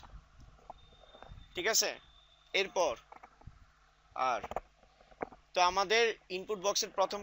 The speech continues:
কাজ চলকের নাম লেখা। সেকেন্ড কাজ কি? চলকের প্রকৃতি। এখন আমরা কার জন্য ইনপুটটা নিব? আর। এখন আর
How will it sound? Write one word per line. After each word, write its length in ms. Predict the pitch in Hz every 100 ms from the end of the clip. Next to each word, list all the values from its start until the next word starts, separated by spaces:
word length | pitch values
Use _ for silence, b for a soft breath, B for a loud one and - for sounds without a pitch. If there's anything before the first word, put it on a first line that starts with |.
| 180
কাজ 100 | 165 -
চলকের 300 | 170 175 190
নাম 200 | 170 160 160
লেখা। 220 | 147 123 113
সেকেন্ড 400 | - 175 214 208
কাজ 120 | 202 185
কি? 80 | 143 123
চলকের 420 | 160 160 151 208 254 - B B B -
প্রকৃতি। 500 | 190 180 185 170 143 104 - 156
এখন 160 | 175 220
আমরা 180 | 190 202 -
কার 160 | 185 175
জন্য 140 | 214 220
ইনপুটটা 400 | 208 202 202 202 185
নিব? 140 | 147 123 117 _ _ - - - - - - _ _ _ - - - 151
আর। 120 | 131 - - -
এখন 260 | 156 214 226 -
আর 200 | 165